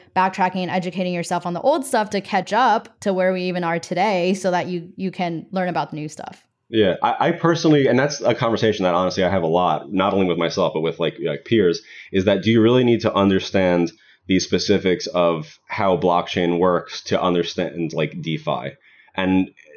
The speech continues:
Speaker 2: the answer is kind of like, it depends. Like, you don't really, I mean, you don't have to understand how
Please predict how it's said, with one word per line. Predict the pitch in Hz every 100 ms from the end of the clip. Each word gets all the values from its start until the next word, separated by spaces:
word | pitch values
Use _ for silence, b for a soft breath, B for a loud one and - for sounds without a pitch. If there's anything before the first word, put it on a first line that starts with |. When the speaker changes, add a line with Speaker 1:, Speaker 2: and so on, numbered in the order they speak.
| 90
Speaker 2:
the | 110
answer | 139 139
is | 135
kind | - 117
of | 104
like, | 95
it | 98
depends. | 92 101 95 87
Like, | 87
you | 110
don't | 113
really, | 85 101 98 87 82
I | 92
mean, | 104
you |
don't | 131 127
have | 117
to | 131
understand | 98 95 - 98 87
how | 90 87 82 80